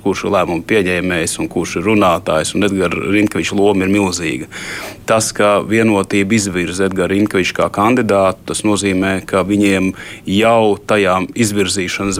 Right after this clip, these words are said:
brīdī ir liela pārliecība, ka vairākuma balsis būs. Tas, uh, uh, un ņemot vērā, ka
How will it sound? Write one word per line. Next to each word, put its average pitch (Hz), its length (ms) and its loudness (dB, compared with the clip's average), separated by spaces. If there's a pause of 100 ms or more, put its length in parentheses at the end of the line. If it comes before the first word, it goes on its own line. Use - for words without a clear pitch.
brīdī 131 560 2
ir 127 240 2
liela 120 400 2
pārliecība, 110 960 0
ka 107 240 0 (1080)
vairākuma 104 480 0
balsis 101 360 0
būs. 90 340 -2 (220)
Tas, 95 220 -6 (180)
uh, 95 480 -4
uh, - 600 -6 (200)
un 95 400 2 (160)
ņemot 117 400 2
vērā, 95 300 4 (100)
ka 95 140 0